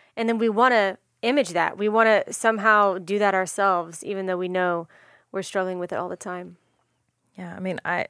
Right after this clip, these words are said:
Speaker 2: I just think it, there's just this consistent picture all throughout, really, the M C U of, of sacrifice for the good of others. I mean, we just see it over and over again. I mean, that's how the first,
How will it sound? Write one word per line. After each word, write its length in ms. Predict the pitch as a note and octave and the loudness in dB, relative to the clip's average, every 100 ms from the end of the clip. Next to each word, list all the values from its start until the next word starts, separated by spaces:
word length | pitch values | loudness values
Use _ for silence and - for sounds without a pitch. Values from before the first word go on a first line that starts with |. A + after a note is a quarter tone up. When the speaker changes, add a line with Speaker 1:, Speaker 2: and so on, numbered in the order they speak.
| - | -2
Speaker 2:
I 120 | F#3 | -2
just 160 | F3+ - | -2 -8
think 180 | E3+ | -6
it, 180 | E3 - _ _ _ _ _ _ _ _ _ | -6 -6 _ _ _ _ _ _ _ _ _
there's 180 | F3 - | -10 -8
just 180 | F#3+ - | -8 -8
this 160 | E3+ | -8
consistent 760 | - E3+ D#3 - E3+ E3 E3+ - | -8 -8 -6 -4 -4 -4 -6 -6
picture 480 | E3 D3 D#3 D3+ - | -6 -4 -4 -4 -4
all 220 | D#3+ D#3 | 0 0
throughout, 500 | D#3+ D#3+ D3 D3+ C#3+ - | 0 -2 2 2 2 -2
really, 180 | D3+ | -2
the 120 | C#3+ C#3 | 0 -2
M 140 | D3 | -4
C 180 | - - E3 D3 | -8 -8 -4 -2
U 160 | C#3+ | -2
of, 500 | - D3+ D3 C#3+ - _ _ _ _ | -2 0 0 -2 -14 _ _ _ _
of 160 | E3 C#3 | -8 -4
sacrifice 720 | - C#3 - D#3 C#3 C#3 - | -4 -4 -6 -6 -6 -6 -10
for 160 | - D3 | -6 -6
the 80 | |
good 180 | C#3+ C#3 | -2 -4
of 100 | C3 | -2
others. 420 | C3 C3+ - - | -6 -6 -8 -8
I 80 | E3+ | -8
mean, 180 | D#3+ D#3 | -6 -6
we 100 | D#3+ | -6
just 200 | D#3+ - | -6 -6
see 200 | - D#3 | -4 -2
it 120 | A2 - | 0 2
over 380 | D#3 D3+ C#3+ C#3 | 2 2 0 -2
and 120 | A#2+ | -2
over 400 | C#3+ C3+ C#3+ C#3 | -4 -4 -6 -8
again. 340 | C3 C3+ C3 | -8 -10 -8
I 60 | C#3+ | -8
mean, 140 | C#3+ | -4
that's 200 | C#3+ C#3 | -4 -4
how 320 | D3 C#3+ C#3+ - - - - _ | 0 0 0 -4 -18 -20 -20 _
the 100 | D#3 | -6
first, 520 | - E3+ E3 - - | 2 4 4 -2 -8